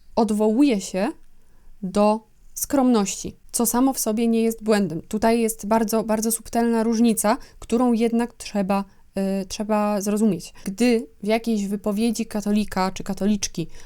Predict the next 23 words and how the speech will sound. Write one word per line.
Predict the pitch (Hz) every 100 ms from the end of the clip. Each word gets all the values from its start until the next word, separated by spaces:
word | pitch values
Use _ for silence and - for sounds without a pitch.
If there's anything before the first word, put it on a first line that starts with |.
| -
pojawia | 196 208 233 247 226
się, | - 180 208 233 - - - - - - - - -
y, | 190 185 180
odniesienie | 202 202 214 202 240 233 190 175 -
do | 175 214 190 - -
skromności, | - - 208 208 196 190 - 233 320 - - - - - -
najczęściej | 214 220 220 233 247 - - 269 359 - - -
następuje | 233 226 226 214 262 294 285 - - - -
taka | 240 254
fałszywa | 240 226 247 262
dychotomia, | 226 226 233 226 208 214 302 -
że | 202 208 208 254 - -
spódnica | - - 220 226 247 247
jest | 220 190
skromna, | - 202 202 226 302
a | -
spodnie | - 226 247 233
są | 226
nieskromne. | 226 226 220 208 180 - - - - - - - -
I | 208
jest | 269 269
to | 311
błąd, | 269 247 180 156 -